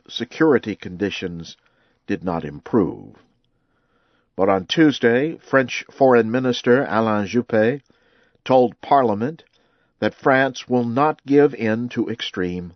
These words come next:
fear. He said it will not withdraw all French troops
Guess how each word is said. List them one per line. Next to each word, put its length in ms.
fear. 640
He 160
said 360
it 220
will 160
not 360
withdraw 580
all 400
French 440
troops 440